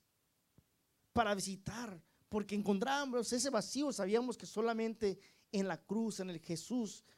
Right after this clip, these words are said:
la podíamos hallar, pero ni una persona de ni una iglesia nos llamó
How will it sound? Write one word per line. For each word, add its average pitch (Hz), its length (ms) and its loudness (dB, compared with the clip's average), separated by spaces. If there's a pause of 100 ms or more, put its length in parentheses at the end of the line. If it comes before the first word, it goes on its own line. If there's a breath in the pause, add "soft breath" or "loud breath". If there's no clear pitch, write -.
la 170 160 0
podíamos 202 480 -2
hallar, 185 360 -6 (440 soft breath)
pero 180 220 4
ni 165 160 4
una 254 260 6
persona 190 560 0
de 165 140 4
ni 180 180 4
una 269 180 6
iglesia 208 380 4
nos 147 220 0
llamó 131 420 0